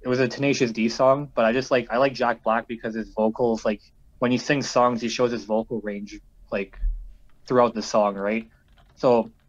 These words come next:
I was planning to go sing a Jack Black song so that I could show my vocal range to this chick, but because I was hammered, I decided the last second to switch the song to the fucking Bad Touch by the Bloodhound Gang because I thought I'd be, like, fucking cool or whatever.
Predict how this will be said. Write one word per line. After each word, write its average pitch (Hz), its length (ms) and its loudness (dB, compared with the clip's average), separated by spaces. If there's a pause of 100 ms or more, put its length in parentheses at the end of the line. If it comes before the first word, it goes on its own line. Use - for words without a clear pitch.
I 131 120 4
was 135 100 4
planning 156 320 2
to 147 80 0
go 147 140 4
sing 139 280 -4
a 127 40 -2
Jack 113 320 -2
Black 113 260 0
song 101 360 -6
so - 120 -8
that 113 60 0
I 110 80 2
could 110 120 -6
show - 160 -4
my 113 120 0
vocal 113 340 -2
range 110 220 -4
to 117 60 -6
this 104 180 -8
chick, - 400 0 (500)
but 117 380 4
because 123 260 0
I 131 60 6
was 120 160 4
hammered, 117 500 -2
I 113 140 -4
decided 120 400 0
the 123 100 2
last 113 340 0
second 110 460 -4 (360)
to 117 60 -8
switch 127 300 -4
the 120 100 -4
song 120 420 -2
to 117 140 -4
the 110 120 -4
fucking 110 840 -2
Bad 117 280 0
Touch 120 280 -2
by 117 140 0
the 113 100 -2
Bloodhound 107 540 -4
Gang 101 380 -6 (260)
because 113 220 -2
I 113 60 4
thought 117 180 4
I'd 113 120 2
be, 113 100 -2
like, 107 220 0 (200)
fucking 123 300 -2
cool 120 300 2
or 120 120 0
whatever. 110 520 -4